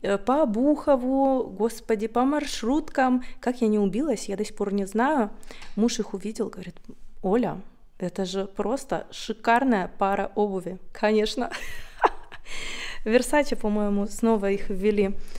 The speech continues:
в моду. Оля насмотрелась, эм, трендов. У меня нет другого объяснения. Но вообще, если Бог не дал тебе роста, то у тебя всегда есть каблуки. И, наверное, моя покупка продиктована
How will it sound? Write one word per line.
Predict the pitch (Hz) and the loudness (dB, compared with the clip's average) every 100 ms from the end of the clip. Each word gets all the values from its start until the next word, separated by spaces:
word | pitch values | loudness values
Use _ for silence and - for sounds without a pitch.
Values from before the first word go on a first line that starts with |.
| - - - | -6 -8 -4
в | 196 | 2
моду. | 220 294 370 233 208 - - - - | 4 4 4 2 0 -6 -12 -16 -14
Оля | - 226 302 | -4 0 2
насмотрелась, | 240 - 202 - 233 240 - - - - - - - | 2 0 -2 0 2 0 -2 -10 -14 -14 -12 -10 -6
эм, | 202 180 180 180 185 - - | -2 0 0 0 -2 -4 -8
трендов. | - 165 165 - - - - - - - - | -2 -2 0 -4 -8 -12 -12 -12 -12 -10 -4
У | 202 | 2
меня | 226 | 4
нет | 214 180 | 4 0
другого | 180 196 190 190 | -4 -6 -4 -4
объяснения. | 190 202 - 320 349 311 320 - - - - | -6 -6 -2 0 2 0 -2 -8 -12 -8 0
Но | |
вообще, | 226 226 285 277 | 2 4 4 4
если | - 214 - 208 196 190 | 4 0 0 0 0 -2
Бог | 196 220 226 | -2 -4 -2
не | 214 | -4
дал | 214 277 | 0 0
тебе | 277 254 226 | 0 2 4
роста, | 254 320 - 262 | 6 4 2 0
то | 262 | 0
у | 262 | 0
тебя | 254 247 | 0 0
всегда | 262 302 208 247 | 0 0 2 4
есть | 247 254 254 | 4 0 0
каблуки. | 254 214 240 247 285 339 - - - - | -2 2 0 0 -2 -2 -6 -12 -10 2
И, | 233 | 6
наверное, | 226 269 269 240 226 208 | 8 8 8 8 6 4
моя | 214 214 220 208 | 6 8 8 6
покупка | 214 - 269 - 208 | 0 -2 -2 -2 -2
продиктована | 196 196 - 226 226 202 | 0 0 2 4 6 4